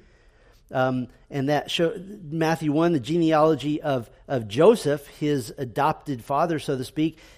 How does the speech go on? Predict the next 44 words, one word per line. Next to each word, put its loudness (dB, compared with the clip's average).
Genealogy 2
in 0
Luke, 0
the, 0
the -6
genealogy -2
of -4
Mary. 2
Even 2
though 4
they 2
say 2
it's -4
the -14
gene-, -2
genealogy 0
of -4
Joseph, 0
why 2
would 0
that 0
be -2
the -6
case? 0
Because 0
you 6
never 4
did 0
a -2
genealogy 0
of 0
a -2
woman. -6
You -8
just -2
didn't 4
do -8
that. -4
And -2
so, 2
um, -2
in 4
either 4
case, -4